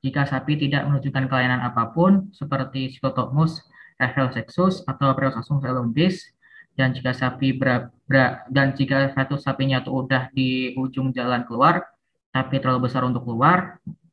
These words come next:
maka vetotomi harus dihindari karena ketika hewan tersebut mengalami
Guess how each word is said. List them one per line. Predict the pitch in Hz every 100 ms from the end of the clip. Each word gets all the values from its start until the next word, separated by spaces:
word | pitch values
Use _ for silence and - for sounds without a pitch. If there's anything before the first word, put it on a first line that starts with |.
| -
maka | 120 113 160 175 - - _ _ _ _
vetotomi | 127 127 120 120 117 156
harus | 135 131
dihindari | 131 120 127 143 120
karena | 117 113 120 147 202 196 - _
ketika | 135 139 - 135 131 127
hewan | 131 127 123
tersebut | 127 - 127 127 - _ _ _ _ _ _ _ _ _ _ _ _ _ _ _ _ _ _
mengalami | 131 131 131 131 127 135 135 135 135